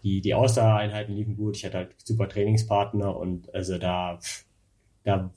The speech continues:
war ich einfach schon so in Shape und es hat mich schon richtig gefreut. Ähm, und da wusste ich, es ist wirklich ein ri-, richtig Stück weitergegangen auch. Wir haben auch gesagt, okay, die deutsche Konkurrenz ist einfach sehr, sehr gut. Sie scheitern noch alle ein paar Sekunden an der Olympianorm,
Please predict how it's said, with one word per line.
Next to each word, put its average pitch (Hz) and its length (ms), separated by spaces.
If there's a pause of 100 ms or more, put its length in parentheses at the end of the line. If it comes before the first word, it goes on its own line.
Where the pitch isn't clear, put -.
war 98 140
ich 101 100
einfach 92 160
schon 95 200
so 98 120
in 98 100
Shape 104 340
und 92 120
es - 80
hat - 80
mich 95 100
schon 101 140
richtig 104 220
gefreut. 92 500
Ähm, 85 440
und 87 200
da 85 160
wusste 92 220
ich, - 120
es 85 160
ist 95 140
wirklich 104 280
ein 92 80
ri-, 101 280 (260)
richtig 113 320
Stück 113 240
weitergegangen 127 640
auch. 123 240
Wir 101 100
haben 104 100
auch 110 140
gesagt, 110 260
okay, 120 220
die 110 120
deutsche 110 280
Konkurrenz 104 400
ist - 140
einfach 113 420 (140)
sehr, 110 240
sehr 104 100
gut. 135 320 (560)
Sie 113 140
scheitern 131 360
noch 127 140
alle 123 200
ein 120 120
paar 120 220
Sekunden 170 640
an 139 160
der 139 100
Olympianorm, 143 720